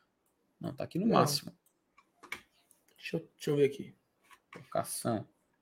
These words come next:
Speaker 1: Se for, na décima terceira rodada a gente pegou, décima oitava rodada, perdão, a gente ficou em décimo terceiro.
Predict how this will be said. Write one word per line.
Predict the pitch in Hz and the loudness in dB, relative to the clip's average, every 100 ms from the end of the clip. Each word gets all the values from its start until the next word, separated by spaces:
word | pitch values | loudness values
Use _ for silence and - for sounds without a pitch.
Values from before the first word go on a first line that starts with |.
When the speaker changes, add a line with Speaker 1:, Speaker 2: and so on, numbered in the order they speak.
| _ _ _ _ _ _ - | _ _ _ _ _ _ -4
Speaker 1:
Se | - 269 | 4 6
for, | 254 - 202 247 202 135 135 | 6 10 12 12 12 12 8
na | 165 180 | 8 10
décima | 165 220 269 302 240 | 12 12 12 6 6
terceira | 226 233 214 | 6 8 12
rodada | 214 185 190 196 | 12 12 10 8
a | |
gente | 208 - | 4 2
pegou, | - 196 170 185 180 180 156 - - _ _ _ _ _ _ _ _ - | 4 6 10 12 12 10 8 4 -12 _ _ _ _ _ _ _ _ 12
décima | 180 220 202 | 12 12 8
oitava | 180 185 185 | 10 10 10
rodada, | 165 156 151 | 12 12 10
perdão, | 156 143 | 6 4
a | 135 | 4
gente | 147 - | 2 0
ficou | - | 2
em | 139 | 8
décimo | 156 165 170 | 8 8 4
terceiro. | 147 135 - 160 214 285 | 4 4 6 8 10 6